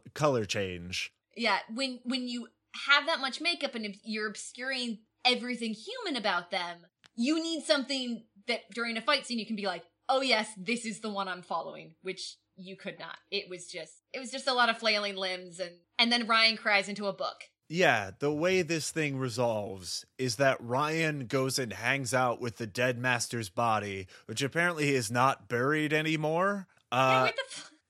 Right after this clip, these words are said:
Speaker 1: And
Speaker 2: <laughs>
Speaker 1: he, he opens the book and cries into it. And apparently that was the magic to get the words to
Speaker 2: And then,
Speaker 1: appear.
Speaker 2: and then we have another weird
Speaker 1: He
Speaker 2: Star Wars ripoff 'cause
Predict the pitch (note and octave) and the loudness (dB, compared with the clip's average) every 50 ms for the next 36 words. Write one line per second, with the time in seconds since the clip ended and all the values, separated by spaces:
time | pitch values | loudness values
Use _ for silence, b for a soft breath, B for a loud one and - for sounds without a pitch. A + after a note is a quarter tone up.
0 | _ C#3 D3 D#3+ D#3+ D#3+ D#3 D#3 E3+ - E3+ F3 E3+ D#3+ D3 - - _ _ - | _ 6 8 8 8 6 4 0 -2 0 0 0 2 2 0 -2 -4 _ _ -6
1 | - F3 F3+ - - E3+ F#3+ F#3+ - G#3 G3 F3 C#3 D3+ D#3+ C#3 D3+ D#3+ D3+ D3 | -2 -2 -2 2 4 4 4 4 4 2 0 0 0 0 0 2 4 2 2 2
2 | - C#3 B2 A#2 - - - D3 D3 C#3+ C#3+ C#3 C3+ G#2+ B2+ B2 A#2 A2 - A#2+ | 0 -4 -4 -4 -8 -4 2 6 8 8 8 8 6 4 2 0 -2 -2 0 0
3 | A2+ A2+ A2 G#2+ D2+ A#2 A#2+ A#2+ - D3 D#3 D3+ C#3+ C#3 C#3 A#2 A#2+ B2+ D3 D3+ | 2 2 0 0 0 -2 -4 -2 0 0 0 2 2 2 2 2 4 4 4 4
4 | - F#3 E3+ C#3+ C3+ D3+ D#3+ D#3 D#3+ F3 F3 E3 D3 C3 C#3 C3 A2+ - - C3+ | 4 0 0 0 0 -2 0 2 4 4 4 4 4 2 2 0 0 -2 -4 -2
5 | A#2 D3 D3 - - C#3+ C#3 B2+ B2 D3+ F3+ F#3 F3 E3 D3+ B2+ A2 - - - | -2 -2 -2 -2 -2 -2 -2 0 2 4 4 4 4 4 2 0 -2 -6 -6 -4
6 | - C3+ B2+ A2+ - C#4+ D4 - E4+ F4 - - - - - - _ _ C#4 C#4+ | -4 -2 2 4 4 4 6 6 6 6 4 2 -2 -4 -6 -12 _ _ 6 6
7 | D4 D#4+ E4+ E4+ F4 F4 E4 E4+ E4 C#4 D4+ D4 D4+ D4 B3+ B3+ C4+ A#3+ - A#3 | 6 4 2 2 2 0 2 2 2 2 2 0 0 0 0 -2 -2 -4 -6 -8
8 | C4 B3+ B3+ F#3+ G3 G3 G3 C#4 C#4 D4+ D4+ C#4 C4+ B3 A3 A3 A3 A3 - A3+ | -4 0 2 4 4 4 6 6 6 4 4 2 0 -2 -2 -2 -4 -2 2 4
9 | A3 A3 A3 A3 - - B3+ G#3+ - | 4 4 2 0 -2 -6 -6 -6 -6